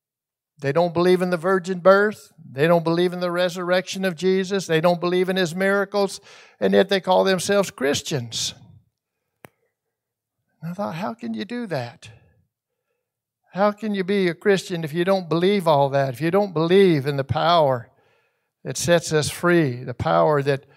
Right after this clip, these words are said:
delivers us from our, the bondage of sin, the power that delivers people from drug addictions and alcoholism. I mean, just look at these, these disciples.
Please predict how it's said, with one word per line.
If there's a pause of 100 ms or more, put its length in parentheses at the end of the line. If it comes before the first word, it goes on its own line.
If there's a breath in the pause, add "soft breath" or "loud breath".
(260 soft breath)
delivers
us
from
our,
the
bondage
of
sin,
the
power
that (1800 soft breath)
delivers
people
from
drug
addictions
and
alcoholism. (920)
I
mean,
just
look
at
these,
these
disciples.